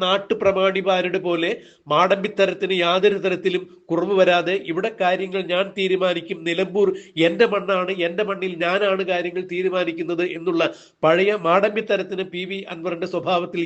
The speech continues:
യാതൊരു തരത്തിലുള്ള മാറ്റവും വന്നിട്ടില്ല. പി വി അൻവർ വിചാരിക്കുന്ന പോലെ കാര്യങ്ങൾ നടന്നാൽ മാത്രമേ പി വി അൻവർ യു ഡി എഫിന്റെ കൂടെ ഉണ്ടാവുകയുള്ളൂ എന്ന തരത്തിലുള്ള ധാർഷ്ട്യവും അഹങ്കാരവും നിറഞ്ഞ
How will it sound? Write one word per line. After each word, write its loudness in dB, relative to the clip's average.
യാതൊരു 4
തരത്തിലുള്ള 0
മാറ്റവും 2
വന്നിട്ടില്ല. 2
പി 2
വി 2
അൻവർ -2
വിചാരിക്കുന്ന 2
പോലെ 0
കാര്യങ്ങൾ -2
നടന്നാൽ 0
മാത്രമേ -2
പി 0
വി -2
അൻവർ -4
യു 0
ഡി 4
എഫിന്റെ -2
കൂടെ 2
ഉണ്ടാവുകയുള്ളൂ 2
എന്ന -10
തരത്തിലുള്ള -4
ധാർഷ്ട്യവും -4
അഹങ്കാരവും -2
നിറഞ്ഞ 0